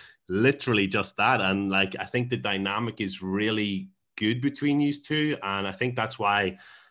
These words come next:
I jumped into T R M, is 'cause I, I previously had a, a different business mentor, and we just had a call, and I just, like, sort of connected. And you put a lot of your kids on social media, which is something that I do. I just show people my,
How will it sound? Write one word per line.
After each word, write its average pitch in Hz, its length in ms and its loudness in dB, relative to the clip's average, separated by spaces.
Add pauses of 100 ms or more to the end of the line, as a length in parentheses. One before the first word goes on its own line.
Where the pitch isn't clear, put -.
(100)
I 98 140 0
jumped 101 320 0
into 110 160 2
T 120 220 0
R 104 160 4
M, 90 200 2
is 85 120 -4
'cause 98 240 0
I, 92 200 0
I 98 240 0
previously 117 460 -2
had 95 240 2
a, 95 180 -2
a 92 100 -4
different 95 400 -4
business 104 360 -2
mentor, 92 520 -2
and 87 180 -4 (560)
we 104 80 -6
just 120 100 -10
had 160 100 2
a 131 60 2
call, 120 320 4
and 107 100 4
I 104 40 4
just, 113 260 -4
like, 98 160 -2
sort 101 180 -2
of 95 80 -2
connected. 98 460 0
And 98 160 2
you 95 140 2
put 101 180 -4
a 104 60 -2
lot 98 160 0
of 95 40 -2
your 92 100 0
kids 98 340 0
on 101 100 0
social 95 320 -2
media, 95 220 2
which 92 160 -4
is 90 80 -10
something 92 260 -6
that 85 100 -6
I 95 140 2
do. 95 220 0
I 87 60 -2
just 92 360 -8
show 98 260 -2
people 98 380 -4
my, 85 180 -6